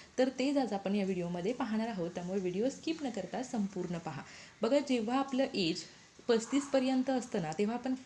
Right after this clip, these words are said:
कोणतेही ड्रेस वेअर केले, तरीसुद्धा आपण स्टायलिशच दिसतो आणि यंग दिसतो.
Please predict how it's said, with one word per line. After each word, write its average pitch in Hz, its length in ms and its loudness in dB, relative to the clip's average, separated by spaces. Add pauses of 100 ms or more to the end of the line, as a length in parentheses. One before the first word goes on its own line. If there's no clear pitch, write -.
कोणतेही 240 560 2
ड्रेस 277 380 2
वेअर 233 260 4
केले, 185 400 0
तरीसुद्धा 214 500 0
आपण 233 240 0
स्टायलिशच 214 720 0
दिसतो 208 280 -2
आणि 208 260 -2
यंग 269 200 0
दिसतो. 196 400 -2